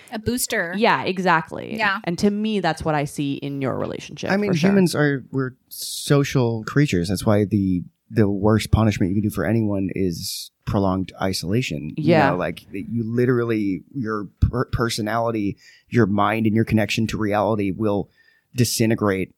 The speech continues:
Speaker 2: Yeah.
Speaker 3: without s-, literally just other humans
Speaker 2: Hey,
Speaker 3: around.
Speaker 2: covid.
Speaker 3: You know, yeah.
Speaker 1: Oh my
Speaker 3: <laughs>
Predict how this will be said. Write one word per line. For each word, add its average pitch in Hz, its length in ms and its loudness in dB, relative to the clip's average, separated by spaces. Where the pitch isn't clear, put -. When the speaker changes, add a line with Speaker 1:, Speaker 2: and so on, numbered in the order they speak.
Speaker 2:
Yeah. 165 220 2
Speaker 3:
without 120 320 4
s-, - 360 -4
literally 143 380 2
just 127 220 0
other 123 280 0
humans 127 460 -2
Speaker 2:
Hey, 190 200 2
Speaker 3:
around. 113 180 0
Speaker 2:
covid. 165 760 0
Speaker 3:
You 139 60 2
know, 123 260 2
yeah. 139 200 0
Speaker 1:
Oh - 20 -2
my 123 120 0
Speaker 3:
<laughs> 143 140 2